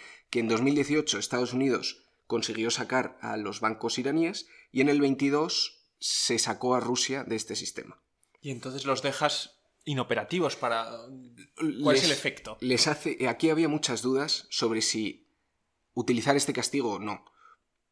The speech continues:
Speaker 1: ¿Por qué? Porque en primer lugar lo que hace es que se busca una alternativa. Y lo que hicieron los rusos es se movieron a S P F S, que es una alternativa rusa a swift, que llevaban construyendo desde dos mil catorce, que con la invasión de Crimea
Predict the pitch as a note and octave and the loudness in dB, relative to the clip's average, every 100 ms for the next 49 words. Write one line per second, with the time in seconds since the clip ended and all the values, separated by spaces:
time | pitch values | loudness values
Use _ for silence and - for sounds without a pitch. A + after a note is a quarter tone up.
0 | _ - A2+ - D#3 G#2+ - - _ - | _ -6 -6 0 0 0 -4 -20 _ -4
1 | A2 A2+ A#2 C3 D3+ D3 D#3+ - - _ | 0 0 4 4 6 6 4 2 -10 _
2 | - A#2 G#2+ - A2+ B2+ - C#3+ C#3 - | -4 -2 -2 -2 -2 0 0 0 0 2
3 | B2 - A2+ - C3+ A#2 G2+ G#2 F#2 B2 | 0 0 -2 0 0 0 -2 -4 -2 -2
4 | - - _ _ _ _ _ - A2 G#2 | -2 -6 _ _ _ _ _ -6 -4 -4
5 | A2 A2 - - B2 B2 B2 C#3+ D3+ D#3 | -4 -4 -4 2 4 4 4 4 2 2
6 | D3+ B2+ - A2+ G#2 A2+ A2 B2 C3+ C#3 | 0 0 0 -2 -2 -2 2 2 2 0
7 | - A#2+ - A#2+ - B2 - - - F2+ | 0 0 0 0 0 0 0 -6 -6 -6
8 | - - - A2 A2 G#2+ A2+ G#2+ A#2 A2+ | -6 -6 -8 -4 -4 -2 -4 -4 -2 -2
9 | B2 - - - - G2+ - - A2 A2 | -2 -4 -6 -6 -6 -6 -8 -8 -4 2
10 | B2+ C#3 C#3 C3 B2+ C3 C#3 C#3 D3+ - | 4 4 2 -2 0 2 2 0 -4 -12
11 | - _ B2 A2 A2 A#2+ A#2+ A#2+ B2 A#2 | -20 _ -2 0 0 0 0 -2 -2 -4
12 | - - F2+ G#2 G2+ G#2+ - A#2+ A#2+ A#2 | -6 -10 -6 -4 -4 -4 -2 0 0 0
13 | A#2 A2+ B2+ C#3 C3+ E3 - | -2 -2 0 2 2 -2 -6